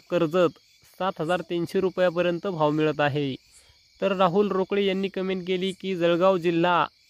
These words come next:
चाळीसगाव सात हजार तीनशे रुपये भाव मिळत आहे. त्यानंतर गणेश कांगणे यांनी comment केली की, गंगापूरला सहा हजार पाचशे रुपये भाव मिळत आहे. तर अशा प्रकारचे बाजारभाव सध्या कापसाला मिळत आहेत.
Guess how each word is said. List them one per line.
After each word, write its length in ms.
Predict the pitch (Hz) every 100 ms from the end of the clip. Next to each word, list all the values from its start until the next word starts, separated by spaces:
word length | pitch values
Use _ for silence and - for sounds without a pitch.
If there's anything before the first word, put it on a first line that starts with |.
| _ -
चाळीसगाव 560 | 165 185 180 175 156 131 - _ _
सात 280 | - - 185 170
हजार 200 | 170 185
तीनशे 420 | - 170 160 190
रुपये 320 | 185 185 196
भाव 220 | 170 151
मिळत 300 | 151 151 143
आहे. 360 | 147 139 143 127 - _ _ _ _ -
त्यानंतर 380 | 185 202 202
गणेश 480 | 202 170 180 196 208 - - _ _ _
कांगणे 460 | 165 170 185 185 147 - _ 156
यांनी 200 | 175 196
comment 340 | 202 196 190 180
केली 220 | 190 196
की, 160 | 190 196
गंगापूरला 840 | 175 170 185 180 180 185 185 185 - _ _ -
सहा 300 | - 165 185
हजार 220 | 165 156 180 -
पाचशे 320 | 165 - 190
रुपये 320 | 175 175 180
भाव 240 | 170 160
मिळत 300 | 156 151 147
आहे. 320 | 143 139 139 135 - _ _ _ _ - _ -
तर 100 | -
अशा 220 | 160 147
प्रकारचे 500 | 196 196 190 202 208
बाजारभाव 760 | 196 160 175 180 196 160 175 175 - -
सध्या 220 | 170 151 180
कापसाला 440 | 170 151 - 185
मिळत 340 | 185 160 160
आहेत. 320 | 156 131 151